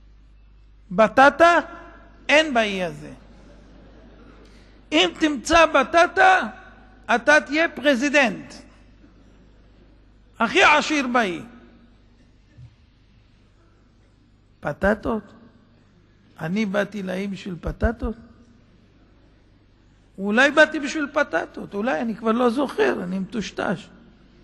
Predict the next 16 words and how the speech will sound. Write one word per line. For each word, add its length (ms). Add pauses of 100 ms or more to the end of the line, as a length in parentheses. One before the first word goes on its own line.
(1300)
אז 240
הוא 100
החליט 420
לחפש 480
פטטות. 680
אמר 200
להם, 300
"ואיפה 360
יש 200
פטטות?" 680
אמרו 300
לו, 200
"אנחנו 320
יודעים 580
איפה 420
אפשר, 320